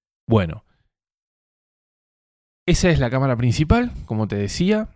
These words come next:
y después tiene una cámara secundaria con un sensor, sí, de una pulgada. Bueno, ahora enseguida hablamos bien de las cámaras y todo.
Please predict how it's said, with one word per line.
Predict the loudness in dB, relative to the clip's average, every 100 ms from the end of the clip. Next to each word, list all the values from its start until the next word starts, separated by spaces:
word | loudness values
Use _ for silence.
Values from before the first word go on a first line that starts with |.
| _ 2
y |
después | 4 6 4
tiene | 6
una | 4 2
cámara | 2 2 0
secundaria | 0 0 0 2 2 2 2 0 -4
con | 0 4
un | 4 4
sensor, | 2 2 2 0 -2 _
sí, | -4 0 0 -4 -4
de | 0
una | 2 0
pulgada. | -2 -6 -10 -16 _ _ _ _ _ _
Bueno, | -12 -12 -14 _ _ _ _ _ _
ahora | -2 2
enseguida | 2 0 -2
hablamos | -2 -4 -4 -4
bien | -4 -4
de |
las | -6 -12
cámaras | -12 -10 -12 -14 -18 -18
y |
todo. | -16 -16